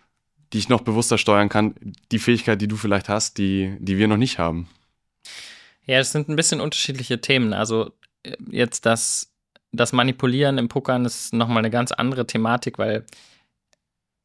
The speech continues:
Speaker 2: die Manipulation wäre dann eher falsche Signale zu senden.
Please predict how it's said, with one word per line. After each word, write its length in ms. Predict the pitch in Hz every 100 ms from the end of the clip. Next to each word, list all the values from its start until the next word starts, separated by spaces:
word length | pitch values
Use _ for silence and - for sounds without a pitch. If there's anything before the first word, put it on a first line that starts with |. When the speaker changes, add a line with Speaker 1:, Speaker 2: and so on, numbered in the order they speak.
| _ 262 247 - _
Speaker 2:
die 180 | - 120
Manipulation 720 | 120 120 120 120 110 127 123
wäre 240 | 120 117 117
dann 160 | 113
eher 220 | - 107 104
falsche 380 | 117 123 -
Signale 520 | 120 117 113 113 120 120
zu 140 | 117
senden. 580 | 117 120 127 - 135